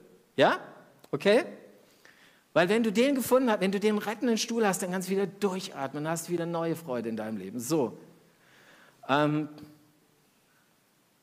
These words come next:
da ist ein Stuhl. Willst du dich hinsetzen? Setz dich mal hin. Und, ist gut? Ja?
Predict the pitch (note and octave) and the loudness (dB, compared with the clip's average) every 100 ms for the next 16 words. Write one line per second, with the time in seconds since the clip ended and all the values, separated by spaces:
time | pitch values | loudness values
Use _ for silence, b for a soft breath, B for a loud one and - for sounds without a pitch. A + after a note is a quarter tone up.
0 | _ B2 C3+ D3 - G2+ F#2+ - - _ | _ -4 -2 -4 -4 -4 -6 -10 -20 _
1 | _ _ - - C3+ D3 D#3+ E3 - G3 | _ _ -20 -14 -10 -8 -6 -8 -8 -8
2 | G3 - F#3 F2+ F#2+ - _ _ _ _ | -10 -12 -12 -12 -16 -20 _ _ _ _
3 | _ _ _ _ _ _ _ _ - F3+ | _ _ _ _ _ _ _ _ -2 -2
4 | - F#3 A#3 - - - _ _ _ _ | 0 0 0 -4 -20 -20 _ _ _ _
5 | _ _ _ _ - D3 | _ _ _ _ 2 2